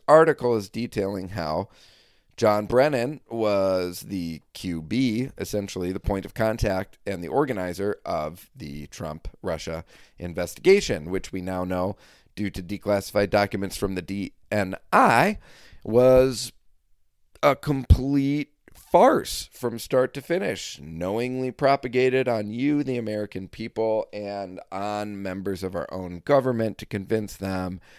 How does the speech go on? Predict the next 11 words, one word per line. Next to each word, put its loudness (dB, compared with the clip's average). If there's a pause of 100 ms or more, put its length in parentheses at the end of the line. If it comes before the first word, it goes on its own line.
(360)
that 0
there 2
was -4
any 0
reason -4
whatsoever 0
to -8
be -8
spying 0
on -6
an -8